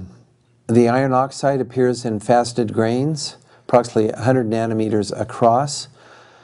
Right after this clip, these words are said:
as, uh, Doctor Ferrer described. The aluminum appears in thin platelets about forty nanometers thick.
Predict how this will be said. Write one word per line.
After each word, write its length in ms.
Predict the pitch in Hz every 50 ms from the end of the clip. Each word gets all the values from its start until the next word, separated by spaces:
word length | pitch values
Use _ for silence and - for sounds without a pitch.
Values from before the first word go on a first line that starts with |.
| - _ _ _ -
as, 540 | 110 117 117 110 110 107 104 101 - -
uh, 420 | 110 107 104 101 101 101 104 104 - -
Doctor 320 | 110 113 110 - 107 98
Ferrer 420 | - - 123 117 117 113 113 110
described. 760 | 104 104 107 107 101 - - 113 107 110 117 127 135 135 - - _ _ _ _ _ -
The 120 | 131 139
aluminum 640 | 135 135 147 160 180 175 160 139 127 120 120 123 123 -
appears 600 | 120 117 120 120 - 131 127 120 120 117 113 -
in 280 | - 120 117 113 107 104
thin 300 | - - 147 143 135 123
platelets 600 | - - 139 127 127 - 110 110 98 95 - - - _ - - - _ -
about 500 | - 117 104 117 113 110 110 117 - - - - -
forty 580 | - - - - 131 131 127 123 123 117 117 117
nanometers 760 | - 120 117 117 110 110 107 107 104 98 101 98 92 - -
thick. 380 | - 120 113 98 - - -